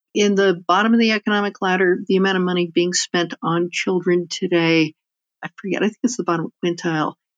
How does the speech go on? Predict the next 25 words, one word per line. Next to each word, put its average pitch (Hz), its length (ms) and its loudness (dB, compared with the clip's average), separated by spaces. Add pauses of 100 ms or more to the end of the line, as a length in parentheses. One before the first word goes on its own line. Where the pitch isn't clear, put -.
(120)
is 220 140 2
about 190 240 -2
the 175 80 -8
same 175 520 0
as 151 160 -4
it - 120 -8
was 147 460 -6
fifty 147 260 -2
years 135 360 0
ago - 160 -10 (680)
in 165 280 2 (100)
constant - 500 -4
dollar 139 340 0
terms. - 520 -2 (460)
But 185 160 2
for 180 500 2
well-off 160 680 0
couples, 262 600 -2 (100)
oh, 170 160 2
it's 180 160 -8 (160)
probably 151 320 -4 (100)
five - 180 -4 (100)
times - 320 -4
as - 160 -12
much - 300 -12